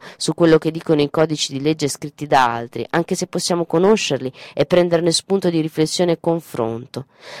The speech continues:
Magari abbiamo bisogno di continuare a vivere con gli altri per concretizzare il senso di colpa di qualcun altro e di essere allontanati direttamente da loro, ripudiati, magari anche bastonati sulla rabbia del momento,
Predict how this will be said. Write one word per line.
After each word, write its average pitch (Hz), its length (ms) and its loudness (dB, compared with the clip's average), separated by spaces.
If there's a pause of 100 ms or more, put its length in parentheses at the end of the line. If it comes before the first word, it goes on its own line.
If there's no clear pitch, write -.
Magari 196 320 6
abbiamo 135 320 2
bisogno 147 360 2
di 151 100 -4
continuare 160 580 2
a 147 40 2
vivere 160 340 0
con 143 160 2
gli 147 140 -2
altri 160 420 2
per 147 160 0
concretizzare 160 720 0
il 143 80 0
senso 156 320 0
di 147 160 -6
colpa 175 300 2
di 143 100 0
qualcun 160 480 0
altro 117 560 -6 (260)
e 143 100 -2
di 165 120 2
essere 180 300 2
allontanati 180 840 4
direttamente 151 800 2
da 151 140 4
loro, 143 380 6
ripudiati, 156 920 2 (260)
magari 202 340 4
anche 208 260 2
bastonati 196 520 4 (240)
sulla 139 280 2
rabbia 147 240 4
del 143 140 2
momento, 127 720 0